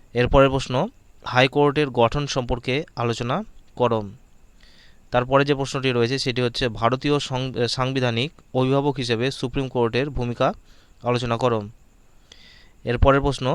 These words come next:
লোকসভার অধ্যক্ষ বা স্পিকারের উপরে একটি সংক্ষিপ্ত টিকা লেখো। এর পরের প্রশ্ন, ভারতের বিচার বিভাগীয় সক্রিয়তা সম্পর্কে আলোচনা করো। তারপরে প্রশ্ন, ভারতীয়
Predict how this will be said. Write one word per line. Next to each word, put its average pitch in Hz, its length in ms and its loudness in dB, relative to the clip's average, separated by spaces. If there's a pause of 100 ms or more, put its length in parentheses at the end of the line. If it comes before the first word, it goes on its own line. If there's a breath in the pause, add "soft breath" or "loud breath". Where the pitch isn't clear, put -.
(340)
লোকসভার 147 440 2 (120)
অধ্যক্ষ 127 360 -4 (200)
বা 127 160 4
স্পিকারের 127 560 0
উপরে 120 200 0 (180)
একটি 123 180 -6 (200)
সংক্ষিপ্ত 127 340 -4 (120)
টিকা 120 180 2
লেখো। 107 260 -2 (1300 soft breath)
এর 123 140 -2
পরের 139 260 4
প্রশ্ন, 135 220 -2 (460)
ভারতের 123 480 2 (360)
বিচার 131 320 4
বিভাগীয় 131 500 0
সক্রিয়তা 131 580 0
সম্পর্কে 120 460 -4
আলোচনা 117 380 0
করো। 120 220 0 (1200 soft breath)
তারপরে 123 400 4
প্রশ্ন, 135 220 -2 (460)
ভারতীয় 135 400 4